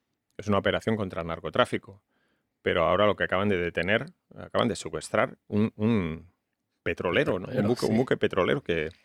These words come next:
Speaker 1: que yo sepa, lo, las drogas no se transportan en buques petroleros, ¿no? Pero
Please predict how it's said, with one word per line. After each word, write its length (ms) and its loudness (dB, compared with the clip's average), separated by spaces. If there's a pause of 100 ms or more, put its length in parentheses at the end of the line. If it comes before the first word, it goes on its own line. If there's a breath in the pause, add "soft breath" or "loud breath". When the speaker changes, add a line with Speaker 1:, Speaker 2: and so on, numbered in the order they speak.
(220)
Speaker 1:
que 100 2
yo 100 6
sepa, 380 4
lo, 240 2
las 400 0
drogas 340 2
no 100 0
se 160 -4
transportan 540 0
en 160 0
buques 240 -4
petroleros, 540 0
¿no? 100 -10 (500 soft breath)
Pero 880 10